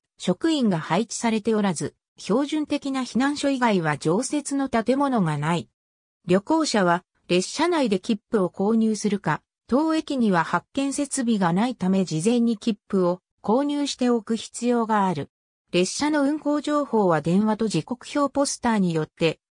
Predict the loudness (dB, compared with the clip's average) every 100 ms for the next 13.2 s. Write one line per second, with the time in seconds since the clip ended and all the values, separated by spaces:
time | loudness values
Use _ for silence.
0 | -2 0 0 0 -4 -2 -2 -2 0 0
1 | 0 -2 -6 _ _ _ _ _ _ -14
2 | -4 -4 -4 _ 0 2 0 -2 0 -2
3 | -2 _ -4 -4 -2 -4 -2 -2 -2 -2
4 | -4 0 0 0 -4 -6 -2 0 2 2
5 | 0 -4 _ _ -14 -2 -2 0 -2 0
6 | 2 2 0 0 -2 0 0 0 -2 _
7 | _ 0 2 2 0 2 2 0 -2 -4
8 | 0 0 0 0 0 0 -2 -2 0 2
9 | 2 2 2 0 -4 -4 -6 _ _ 0
10 | 2 2 -2 0 0 2 2 4 2 2
11 | 0 -2 0 -2 -2 -4 -4 -2 -2 0
12 | 0 2 2 2 2 0 -2 -6 -6 -2
13 | -2